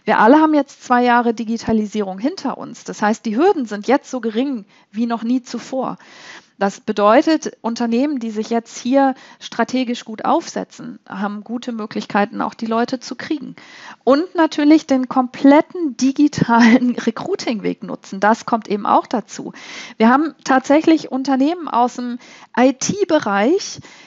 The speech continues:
die wieder in die Präsenzveranstaltung zurück wollen, wo ich mir an den Kopf fasse und sage, „Das kann doch nicht wahr sein.“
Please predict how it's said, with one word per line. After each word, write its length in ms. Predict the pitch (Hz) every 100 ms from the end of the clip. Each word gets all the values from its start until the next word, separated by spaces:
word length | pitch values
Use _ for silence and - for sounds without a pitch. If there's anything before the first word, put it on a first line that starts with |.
| _
die 480 | 214 262 277 311 311 -
wieder 400 | 240 294 302 -
in 180 | 269
die 120 | 262 254
Präsenzveranstaltung 1400 | - 277 247 285 381 - 349 277 294 - 262 247 254
zurück 400 | 240 240 254 -
wollen, 280 | 202 180 190
wo 160 | 226 240
ich 280 | 240 - 240
mir 140 | 254
an 140 | 220
den 20 | 247
Kopf 280 | 285 285
fasse 260 | - 285 269
und 100 | 240
sage, 180 | 254 247
„Das 160 | 240
kann 180 | - 277
doch 80 | 285
nicht 220 | 269 -
wahr 240 | 262 311 302
sein.“ 300 | 196 185